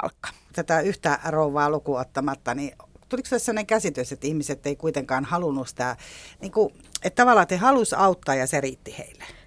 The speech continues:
Speaker 1: Joo, tosi moni sanoi kans, että mä oon ollut kans aikoinaan tosi vähävarainen, että nyt kun mä oon itse töissä, niin mä haluan auttaa muita. Ja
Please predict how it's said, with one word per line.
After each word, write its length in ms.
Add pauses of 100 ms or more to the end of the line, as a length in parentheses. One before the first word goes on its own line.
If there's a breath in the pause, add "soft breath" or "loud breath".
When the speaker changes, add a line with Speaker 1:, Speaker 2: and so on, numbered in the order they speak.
(100 loud breath)
Speaker 1:
Joo, 220
tosi 180
moni 260
sanoi 320
kans, 280
että 140
mä 80
oon 100
ollut 200
kans 220
aikoinaan 580 (380 loud breath)
tosi 240
vähävarainen, 640
että 140
nyt 100
kun 120
mä 80
oon 120
itse 240
töissä, 320
niin 100
mä 100
haluan 300
auttaa 360
muita. 380 (480 loud breath)
Ja 200